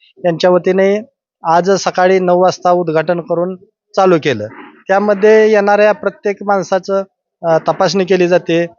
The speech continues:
डोळ्याविषयी जर समजा काही गरज असेल तर सव्वीस तारखेला ऑपरेशनची सोय केलेली आहे. सव्वीस तारखेला इथं गाडी येईल आणि त्यातून ऑपरेशन केलं पाहिजे. आमचा फाउंडेशनचा एकच उद्देश आहे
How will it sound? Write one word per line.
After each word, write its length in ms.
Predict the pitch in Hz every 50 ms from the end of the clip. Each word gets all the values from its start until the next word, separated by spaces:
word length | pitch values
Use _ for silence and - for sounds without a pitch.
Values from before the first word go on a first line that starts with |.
| _ _ _ _ -
डोळ्याविषयी 600 | 160 180 180 175 180 185 180 175 - 185 180 180
जर 160 | 175 185 180
समजा 300 | 160 - 180 175 170 170
काही 400 | 165 - 175 160 165 175 180 185 170 - _ _ _ _ 131 151
गरज 200 | 170 196 202 196
असेल 340 | 196 185 - 180 151 117 95 -
तर 320 | _ _ _ _ _ 180 175
सव्वीस 460 | - - 202 180 175 190 185 185 -
तारखेला 360 | 208 190 180 - 185 180 180
ऑपरेशनची 680 | 185 196 196 180 - - 180 160 - 190 175 165 180 165
सोय 180 | - 180 175
केलेली 300 | 165 - 180 170 165 165
आहे. 220 | 160 151 160 165 160 - _ _ - _ _
सव्वीस 280 | - 180 175 180 160 -
तारखेला 300 | 190 180 170 - 180 185
इथं 220 | 175 - 190 180
गाडी 180 | 180 185 180 175
येईल 140 | 180 180 180
आणि 160 | 180 180 185
त्यातून 340 | 180 185 180 170 202 202 226 214 - _ _ _ _ _ _ -
ऑपरेशन 460 | 233 220 202 220 202 - 202 180 160
केलं 200 | 151 156 127 117
पाहिजे. 580 | 117 123 104 104 104 _ _ _ - - -
आमचा 220 | 180 185 180 208 226 220 220
फाउंडेशनचा 520 | 220 226 220 220 214 - 240 233 214 240
एकच 320 | 233 240 240 240 233 202 220
उद्देश 340 | 208 165 143 151 127 -
आहे 180 | 131 107 98 113